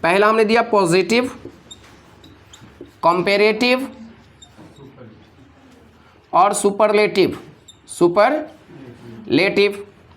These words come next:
ये तीन एडजेक्टिव पर हम लोग फोकस करेंगे। पॉजिटिव डिग्री क्या है, कंपैरेटिव डिग्री क्या है, सुपरलेटिव डिग्री क्या है?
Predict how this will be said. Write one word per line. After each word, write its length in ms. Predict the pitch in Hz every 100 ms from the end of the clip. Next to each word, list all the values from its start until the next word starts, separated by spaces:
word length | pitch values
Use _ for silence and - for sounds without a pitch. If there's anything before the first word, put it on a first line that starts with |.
| - - _ _ _ _ _ - _ -
ये 120 | 165
तीन 340 | 170 226 277 262
एडजेक्टिव 580 | 240 208 226 - 262 254
पर 100 | 233
हम 160 | 233
लोग 160 | 233 233
फोकस 320 | 214 214 226
करेंगे। 380 | 233 220 233 240
पॉजिटिव 540 | 247 202 180 190 214 214
डिग्री 260 | 226 233
क्या 200 | 214 233
है, 180 | 233 240
कंपैरेटिव 600 | 233 190 180 185 190 233
डिग्री 280 | 214 226 226
क्या 180 | 233 220
है, 180 | 226
सुपरलेटिव 580 | 226 220 220 202 202 214
डिग्री 240 | 208 214 220
क्या 200 | 208
है? 120 | 147